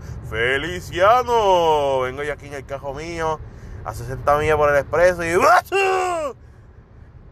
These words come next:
Y el estornudo y los ojos cerrados, es como que yolo, un segundo de yolo en mi vida. ¿Sabes qué? Fuck it.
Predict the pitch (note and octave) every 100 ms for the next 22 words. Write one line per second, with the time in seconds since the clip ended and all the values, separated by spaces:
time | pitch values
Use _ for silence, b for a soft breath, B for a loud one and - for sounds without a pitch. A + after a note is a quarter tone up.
0 | - - C3 C3+ C3 C3 B2+ D#3+ F3 E3+
1 | D3 D3+ D#3 E3 D3+ E3+ F3+ E3+ E3 F#3+
2 | F3+ D#3 C#3+ C3+ D#3+ E3 C#3 B2 - D3+
3 | - G#3 G3 G3+ G3 G3 E3+ E3 E3 D#3+
4 | D3 C3+ C3 A#2+ - - - E3 E3+ F#3
5 | F#3 E3+ - C3+ B2